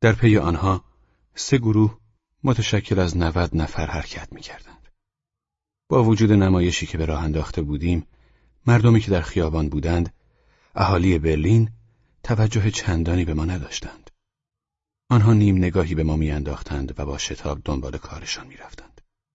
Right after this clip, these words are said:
در کاخ نخست وزیری افسران سه نیرو از ما استقبال کردند و هر گروه به طور جداگانه پذیرایی شدند. میزبان ما، سروان هانس یاخیم مارسل،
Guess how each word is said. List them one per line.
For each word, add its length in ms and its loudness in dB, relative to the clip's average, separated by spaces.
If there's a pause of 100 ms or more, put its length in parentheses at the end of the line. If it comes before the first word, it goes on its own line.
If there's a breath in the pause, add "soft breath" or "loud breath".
(1700)
در 120 0
کاخ 300 -4
نخست 480 -4
وزیری 360 -4
افسران 520 -4
سه 220 -6
نیرو 260 -4
از 200 -12
ما 60 -8
استقبال 460 -12
کردند 500 -20 (540 soft breath)
و 60 -4
هر 180 -2
گروه 300 0
به 80 -4
طور 260 -2
جداگانه 600 -4
پذیرایی 500 -8
شدند. 420 -14 (1080)
میزبان 460 4
ما، 300 0 (400)
سروان 440 2
هانس 440 0
یاخیم 420 -2
مارسل، 460 -2